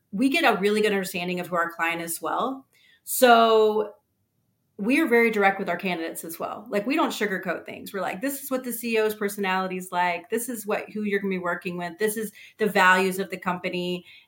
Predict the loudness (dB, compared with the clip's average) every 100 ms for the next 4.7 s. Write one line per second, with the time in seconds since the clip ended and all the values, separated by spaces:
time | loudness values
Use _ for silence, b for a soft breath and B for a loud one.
0 | _ 4 6 6 4 0 0 2 2 2
1 | -2 2 4 4 4 -2 -6 -4 -4 2
2 | 4 4 0 -2 -2 -2 -2 -4 -2 -4
3 | -4 0 4 4 2 -2 -2 0 2 0
4 | 0 -4 -4 -4 -4 -4